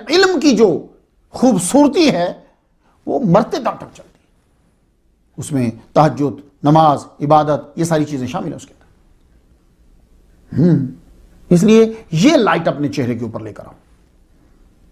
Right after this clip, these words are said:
आप स-, पुरकश-, सफेद लिबास जो है, वो पसंद करते थे, लेकिन उसके अलावा सब्ज रंग का भी पहनते थे।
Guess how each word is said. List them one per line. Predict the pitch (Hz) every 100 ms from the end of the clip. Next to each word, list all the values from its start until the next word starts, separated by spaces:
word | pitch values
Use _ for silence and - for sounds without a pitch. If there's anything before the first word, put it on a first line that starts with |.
| _ _ _ _ - - - - - _ - - - - - - - 151
आप | 202 -
स-, | - - - _ _ _ _ _ _ _ _ _ _ _ _ _ _ _ - -
पुरकश-, | 170 175 165 -
सफेद | 233 240 311 226
लिबास | 160 156 160
जो | 147
है, | -
वो | -
पसंद | 143 170 170
करते | 117 117
थे, |
लेकिन | 139 185
उसके | 202 175
अलावा | 160 170
सब्ज | 170 160
रंग | 143 131
का | 127
भी | 117
पहनते | 107 101 107
थे। | - _